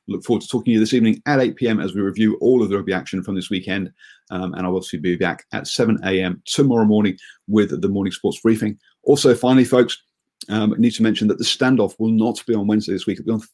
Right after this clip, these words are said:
Thursday. Um, the standoff is our league show, and with the, uh, um,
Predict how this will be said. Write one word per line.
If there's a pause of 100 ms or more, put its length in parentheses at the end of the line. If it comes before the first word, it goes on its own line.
Thursday. (380)
Um,
the
standoff
is
our
league
show,
and
with
the,
uh, (460)
um,